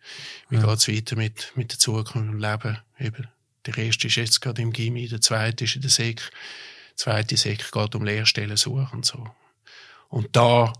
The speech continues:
Speaker 1: merke ich, jetzt bin ich wieder ein bisschen mehr gefordert.
Speaker 2: Ja, wo es einfach mehr eben Händchen
Speaker 1: Ja.
Speaker 2: führen, Leitplanken setzen geht, ja.
Speaker 1: Ja, ich habe so das Gefühl,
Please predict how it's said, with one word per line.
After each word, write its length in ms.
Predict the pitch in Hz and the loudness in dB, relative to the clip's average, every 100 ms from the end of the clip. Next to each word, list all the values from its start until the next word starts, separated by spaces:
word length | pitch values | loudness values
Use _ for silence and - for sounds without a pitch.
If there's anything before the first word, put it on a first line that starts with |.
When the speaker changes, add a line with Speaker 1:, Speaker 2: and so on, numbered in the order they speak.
| _ | _
Speaker 1:
merke 480 | - 120 117 117 - | -2 2 4 2 0
ich, 60 | 110 | 2
jetzt 180 | 110 - | 2 2
bin 120 | 113 | 2
ich 120 | 107 | 2
wieder 140 | 110 | 0
ein 100 | 120 110 | -2 -4
bisschen 220 | - - | 0 2
mehr 160 | 101 131 | 2 -2
gefordert. 720 | - 113 110 107 117 - - - | -4 -4 -4 -8 -10 -12 -14 0
Speaker 2:
Ja, 260 | 117 110 120 - - - | 6 6 4 -6 -20 -4
wo 80 | 110 | 0
es 100 | 107 | 2
einfach 240 | 107 104 | 0 0
mehr 300 | 104 101 101 92 | 2 2 2 0
eben 340 | 107 107 101 90 | -2 2 2 4
Händchen 460 | 104 104 107 104 | 6 8 8 6
Speaker 1:
Ja. 80 | 98 - _ _ _ _ _ _ - | 4 -2 _ _ _ _ _ _ -20
Speaker 2:
führen, 520 | - - 110 104 104 101 | -6 4 6 6 4 2
Leitplanken 600 | 98 101 107 101 104 104 | 2 2 2 0 0 -2
setzen 360 | 95 98 - | -2 -2 -4
geht, 300 | 95 95 - | -4 -8 -6
ja. 200 | 98 98 - _ - | -6 -6 -10 _ 4
Speaker 1:
Ja, 320 | 127 117 120 | 8 10 8
ich 100 | 131 | 8
habe 140 | 143 | 10
so 80 | 143 | 10
das 80 | 139 | 8
Gefühl, 400 | - 127 110 | 6 6 6